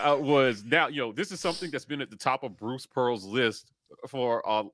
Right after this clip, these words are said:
a lot of years. And now that he's achieved number one status, people are opening checkbook. Winning solves a lot of things for a coach,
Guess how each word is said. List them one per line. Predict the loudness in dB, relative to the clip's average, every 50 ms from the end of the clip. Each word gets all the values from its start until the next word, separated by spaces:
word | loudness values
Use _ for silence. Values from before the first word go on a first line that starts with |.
| _ _ -8
a | -6
lot | -4 -2 -2 -2 -2 -2
of | -4 -8
years. | -8 -6 -4 -4 -4 -4 -2
And | -2 -2 -2 -2 -2
now | 0 2 2 2 0 0 -2 -6 -6 -8
that | -10 -10
he's | -8 -10 -12
achieved | -12 -10 -10 -12 -12 -10 -6 -4
number | -4 -4 -4 -6
one | -8 -8 -8 -8
status, | -6 -2 0 0 0 0 -2 -6 -8 -10 -16 _ _ _ _ _ _ _ _
people | 0 0 0 0 0 2 2
are | 2 4 2 2
opening | 0 2 0 -4 -2 -2 -2 -4 -6
checkbook. | -4 -4 -4 -4 -4 -6 -8 -8 -8 -10
Winning | -10 -6 -2 -2 0 0 -2 -4 -6 -6
solves | -6 -2 0 0 2 0 0 -2
a | -6
lot | -4 0 2 2 2 2
of | 0 -6
things | -6 -6 -4 -4 -6 -8 -10
for | -10 -8 -8 -8
a |
coach, | -8 -10 -12 -12 -12 _ -10 -8 -8 -8